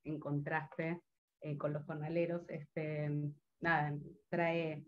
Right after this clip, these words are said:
a cuento por ahí también esas diferencias. Nosotros, por ahí también por la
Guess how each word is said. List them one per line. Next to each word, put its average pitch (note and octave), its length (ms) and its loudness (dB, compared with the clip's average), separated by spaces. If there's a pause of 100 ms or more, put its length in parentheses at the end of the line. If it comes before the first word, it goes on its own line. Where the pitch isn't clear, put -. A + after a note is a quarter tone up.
a D3 140 0
cuento F3 220 4
por D#3+ 100 2
ahí E3 180 2
también E3 300 4
esas D3+ 240 -2
diferencias. E3+ 560 -2
Nosotros, G3+ 440 0 (500)
por E3+ 120 4
ahí F#3 80 4
también G3 280 4
por F#3 120 4
la D#3 520 2